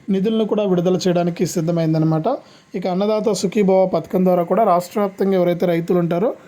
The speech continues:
వారందరికీ కూడా పంట నష్టపరిహారంతో పాటు అన్నదాత సుఖీభవ తొలి విడత నిధులను కూడా విడుదల చేయడానికి ఏపీ ప్రభుత్వం ఆమోదం అయితే తెలిపింది. ఇక జనవరి మొదటి వారం నుంచి రైతులందరికీ కూడా అన్నదాత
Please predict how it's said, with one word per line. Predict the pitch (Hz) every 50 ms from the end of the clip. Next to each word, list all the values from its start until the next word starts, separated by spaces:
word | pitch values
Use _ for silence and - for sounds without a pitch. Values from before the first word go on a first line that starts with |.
| - _ _
వారందరికీ | - 180 170 170 180 202 196 185 226 196 220
కూడా | 202 202 202 185 196
పంట | 175 180 180 202 190 175 160 165
నష్టపరిహారంతో | 170 160 - - 185 190 185 180 185 185 185 185 175 190 180 185
పాటు | 180 175 185 262 311 - - - _ _ _ _ - 202
అన్నదాత | 196 202 208 214 208 202 190 208 180
సుఖీభవ | - 208 170 - 196 180 190 185 185 185 175
తొలి | 185 175 180 185
విడత | 190 180 170 185
నిధులను | 180 170 170 180 170 170 160
కూడా | - 185 240 - - - - _ _ _ -
విడుదల | 190 180 190 190 185 180
చేయడానికి | 190 175 170 170 175 165 170 - 208 180
ఏపీ | 170 175 202 185 190
ప్రభుత్వం | 180 170 170 160 156 214 262 339 -
ఆమోదం | 180 175 180 180 175 180 175
అయితే | 175 165 175 170 156
తెలిపింది. | 180 170 160 160 180 175 214 269 - - - - - _ - 233
ఇక | 185 208 180 170
జనవరి | 190 190 202 214 220 226 208
మొదటి | 190 175 185 196 214 202
వారం | 208 208 208 202 196
నుంచి | 196 185 - 226 214 185
రైతులందరికీ | 175 175 170 190 190 185 185 185 180 - 190 175
కూడా | - 180 196 185
అన్నదాత | 170 175 180 185 185 180 180